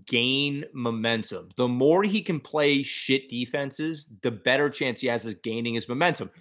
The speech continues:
He, you know, he has that comeback against the Chargers last week. He's dancing on the sideline. He's feeling himself. That's good. He's the type of player that needs to feed off his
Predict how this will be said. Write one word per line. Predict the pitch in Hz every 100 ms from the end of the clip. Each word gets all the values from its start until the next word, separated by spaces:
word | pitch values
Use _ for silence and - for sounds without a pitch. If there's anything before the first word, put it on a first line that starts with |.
| _
He, | 143
you | 135 139
know, | 131
he |
has | 135 135
that | 139
comeback | 139 131 123
against | 127 110
the | 110
Chargers | 120 113 110
last | 120 107 -
week. | 113
He's | 127 110
dancing | 120 117 123
on | 110
the | 107
sideline. | 165 156 113 101
He's | 127 -
feeling | 185 190 123
himself. | 104 117 98 135
That's | 135 -
good. | 151 123 - - -
He's | 123 127
the | 147
type | 160 160
of | 151
player | - 143 135
that | 123 110
needs | 117 123 127 -
to | 131 120 - _ _
feed | - 151 151
off | 139 135
his | 123